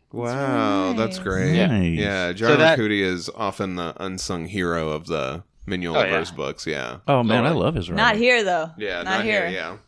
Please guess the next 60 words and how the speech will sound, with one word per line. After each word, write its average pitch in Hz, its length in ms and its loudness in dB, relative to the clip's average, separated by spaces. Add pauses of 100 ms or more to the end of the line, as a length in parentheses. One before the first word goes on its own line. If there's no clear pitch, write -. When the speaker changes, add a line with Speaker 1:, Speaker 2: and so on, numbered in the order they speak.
(120)
Speaker 3:
So 160 120 6
that's 202 240 4
it. 190 120 6
That's, 139 280 2
uh, 147 320 8
that's 160 320 2
my 151 300 4
field 165 340 2
reporting. 113 640 0
That's, 120 440 -6
that's 117 180 -10
all 123 120 0
I 117 100 -2
got 123 240 0
for - 80 -6
you 170 160 2
guys 202 140 2
Speaker 2:
Awesome, 107 240 2
Speaker 3:
from 101 80 -2
Speaker 2:
yeah. 127 480 4
Speaker 3:
contributors. 127 100 4
Speaker 1:
Thank - 140 4
you - 80 0
Speaker 2:
Awesome 151 120 2
Speaker 1:
for - 80 0
Speaker 2:
field - 160 4
Speaker 1:
that. 190 40 0
That's - 200 2
Speaker 2:
report. - 200 2
Speaker 1:
great, 202 180 0
Speaker 2:
Thank 220 160 2
Speaker 1:
yeah. 180 80 -2
Speaker 2:
you, 104 80 -2
Matt. 98 320 -2 (180)
Speaker 3:
Yeah, 175 140 4
it 143 40 8
was 131 120 2
really 185 140 6
fun. 190 220 4
And 127 120 2
then 147 100 4
we 147 140 4
went 143 200 2
and 120 60 -10
hung 147 280 0
out 143 240 2
at 131 240 -4
the, 117 240 -2
uh, 101 180 0
Gigantic 120 580 -4
Brewery 127 300 -2
that 127 180 0
night 135 240 -2
and 127 80 -14
had 113 160 -2
a 107 60 -2
bunch 123 240 -6
of 113 80 -8
Hellboy 120 460 0
beers. 117 280 -2